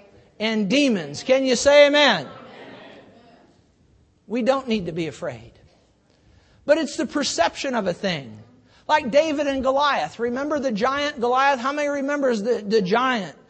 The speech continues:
And remember all of Saul's army, including Saul, they were scared silly of Goliath. Is that right?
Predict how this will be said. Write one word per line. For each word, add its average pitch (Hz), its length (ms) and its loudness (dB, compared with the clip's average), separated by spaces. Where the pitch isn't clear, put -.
And 247 100 2
remember 254 360 2
all 294 580 6
of 247 100 0
Saul's 277 600 4
army, 254 640 -2
including 247 560 -4
Saul, 262 580 6
they 302 200 4
were 233 160 2
scared 311 840 0
silly 208 520 -2
of 208 220 2
Goliath. 202 580 2
Is 190 100 -2
that 233 180 2
right? 240 400 2